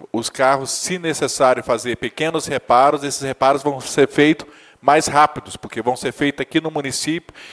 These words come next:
e vão ser entregues mais rápido à nossa corporação, para os nossos policiais, para que eles possam fazer um bom trabalho no nosso município. Então, parabenizo pelo prefeito,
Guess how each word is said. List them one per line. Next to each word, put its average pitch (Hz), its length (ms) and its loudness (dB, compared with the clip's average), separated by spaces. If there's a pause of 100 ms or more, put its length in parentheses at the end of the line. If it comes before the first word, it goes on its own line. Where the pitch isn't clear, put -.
(100)
e 131 100 -2
vão 135 220 2
ser 147 320 0
entregues 139 500 2
mais 135 240 -2
rápido 120 460 0 (400)
à 113 80 -6
nossa 117 240 2
corporação, 117 640 2
para 123 140 -6
os 110 100 -6
nossos 113 280 0
policiais, 113 640 -2
para 107 220 -2
que - 100 -14
eles 104 140 -8
possam 104 460 0
fazer 104 340 2
um 107 80 0
bom 117 200 0
trabalho 110 380 2
no 107 60 -2
nosso - 240 -4
município. 117 500 -10
Então, 120 160 0
parabenizo 117 560 -2
pelo 110 200 -6
prefeito, 120 520 -2